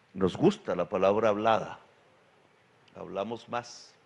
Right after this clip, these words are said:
que escribir. Nos gusta la palabra escrita. Hacemos poesía. Escribimos libros de literatura.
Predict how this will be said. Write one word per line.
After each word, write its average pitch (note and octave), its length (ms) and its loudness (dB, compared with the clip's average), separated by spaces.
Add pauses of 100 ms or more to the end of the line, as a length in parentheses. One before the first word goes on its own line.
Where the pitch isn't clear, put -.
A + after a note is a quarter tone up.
(520)
que G#2 80 -10
escribir. G2+ 480 -14 (1400)
Nos F2 260 -16
gusta A#2+ 680 -6 (120)
la F#2 200 -8
palabra F#2+ 340 -4
escrita. G#3+ 420 -10 (2500)
Hacemos F#2+ 360 -12
poesía. G#2+ 540 -8 (1400)
Escribimos F#2 680 -6
libros G#2+ 340 0
de F#2+ 100 0
literatura. F2+ 680 -8